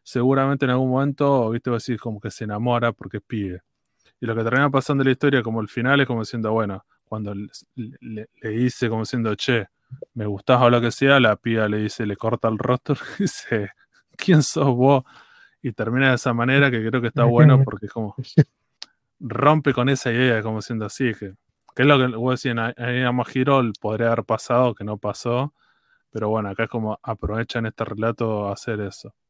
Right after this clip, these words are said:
Speaker 1: Después la otra, que sería el mangaka más popular, para nosotros al menos, es de Junji Ito, la historia que se llama Ella es un caminante lento. Que
Speaker 2: Ella
Speaker 1: está
Speaker 2: es un
Speaker 1: bueno, que es una,
Speaker 2: caminante
Speaker 1: está re buena esta historia porque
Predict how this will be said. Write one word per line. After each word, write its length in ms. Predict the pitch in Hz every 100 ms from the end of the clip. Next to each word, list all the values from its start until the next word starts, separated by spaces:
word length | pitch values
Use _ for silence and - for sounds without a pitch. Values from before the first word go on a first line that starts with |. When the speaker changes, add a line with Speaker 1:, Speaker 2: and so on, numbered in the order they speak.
| _
Speaker 1:
Después 300 | - 127 196
la 100 | 202
otra, 240 | 208 214 139
que 80 | 131
sería 300 | - 143 151
el 80 | 123
mangaka 420 | 123 143 160 135
más 160 | 143 -
popular, 640 | 127 127 123 151 160 175 _ _ _ _ _ _ _ -
para 220 | 110 107
nosotros 480 | 104 - 160 131 117
al 140 | 117
menos, 500 | 127 143 143 160 -
es 100 | -
de 120 | 135 117
Junji 460 | 151 143 - 139 147
Ito, 180 | 143
la 80 | 127
historia 300 | 120 151 156
que 100 | 139
se 140 | 113 120
llama 340 | - 131 127
Ella 520 | 156 160 - 165 170 - _ _ _ _ _ _ _ _ -
es 160 | 156 -
un 120 | 147
caminante 580 | 135 127 123 135 131 131
lento. 520 | 120 104 98 92 90 -
Que 0 |
Speaker 2:
Ella 80 | 190
Speaker 1:
está 180 | - 202
Speaker 2:
es 60 | 202
un 20 |
Speaker 1:
bueno, 240 | 208 202
que 80 | 196
es 60 | 165
una, 180 | 190 190
Speaker 2:
caminante 160 | 190 - _ - 156 _ _ _
Speaker 1:
está 240 | - - 180
re 120 | 185
buena 200 | 180 190
esta 120 | 175
historia 440 | 151 - 180 196 190
porque 760 | 139 123 - 117 110 107 107